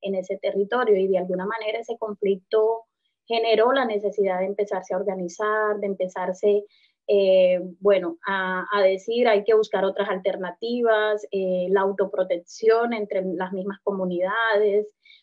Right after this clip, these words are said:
alternativas o iniciativas de permanencia en el territorio, que ayudara de alguna manera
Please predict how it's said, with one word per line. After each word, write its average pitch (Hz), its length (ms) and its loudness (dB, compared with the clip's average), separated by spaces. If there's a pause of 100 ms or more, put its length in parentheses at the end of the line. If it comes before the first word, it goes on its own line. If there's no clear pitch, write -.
alternativas 208 760 2
o 214 100 6
iniciativas 196 760 0
de 190 380 -2
permanencia 190 640 -2
en 190 80 -4
el 180 140 -8
territorio, 208 680 -2
que 226 100 -4
ayudara 226 440 2
de 269 100 -2
alguna 208 260 -4 (100)
manera 196 240 -6